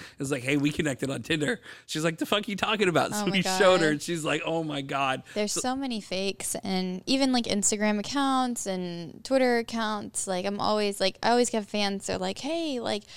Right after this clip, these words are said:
Speaker 2: you know, this person's d-, like, I got catfished," and I had one guy,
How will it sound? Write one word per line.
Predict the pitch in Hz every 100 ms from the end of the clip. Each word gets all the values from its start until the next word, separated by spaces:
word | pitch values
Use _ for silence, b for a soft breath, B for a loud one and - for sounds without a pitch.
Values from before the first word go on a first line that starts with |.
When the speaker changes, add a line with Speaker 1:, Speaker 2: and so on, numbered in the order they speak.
| B B -
Speaker 2:
you | 233
know, | 226 214
this | 262 -
person's | - 311 302 277 240 -
d-, | - -
like, | - 240
I | 247
got | 277 -
catfished," | - 285 - 277 254 - 240
and | 220 202 B B B B
I | 240 277
had | 320
one | 254 262 403 269
guy, | 202 196 202 202